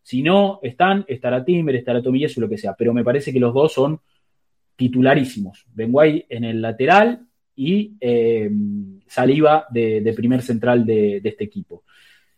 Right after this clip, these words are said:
Después, quién es mejor, me parece, me parece que no, no tiene mucho sentido el debate. Tiran los, como digo, juegan los dos en el mismo equipo, tiran para el mismo lado, así que me parece que, que, que lo, lo importante es que los tenemos a los dos,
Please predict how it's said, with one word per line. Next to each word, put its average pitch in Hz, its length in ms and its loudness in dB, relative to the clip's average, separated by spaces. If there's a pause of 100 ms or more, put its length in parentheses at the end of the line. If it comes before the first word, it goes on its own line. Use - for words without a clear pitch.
(220)
Después, 151 240 -2
quién 135 120 -2
es 127 60 0
mejor, 127 260 2
me 127 120 2
parece, 113 680 2
me 104 120 -4
parece 123 260 -2
que 117 80 2
no, 117 260 0
no 127 120 2
tiene 147 160 0
mucho 143 220 -2
sentido 123 340 2
el 113 60 2
debate. 107 340 0
Tiran 147 240 2
los, 135 180 4
como 143 160 0
digo, 143 160 4
juegan 175 240 2
los 160 100 8
dos 170 120 0
en 156 60 -2
el 143 60 -6
mismo 139 160 -4
equipo, 185 340 2
tiran 131 200 0
para 123 140 0
el 123 60 0
mismo 123 120 -2
lado, 147 320 4
así 131 160 -8
que 117 80 -8
me 110 80 -8
parece 117 260 -6
que, 104 240 -8 (340)
que, 92 440 -12
que 95 260 -16 (200)
lo, 104 80 -6
lo 113 140 -6
importante 127 400 0
es - 80 -6
que 120 180 0
los 117 180 0
tenemos 156 400 2
a 120 60 -2
los 107 120 -6
dos, - 280 -14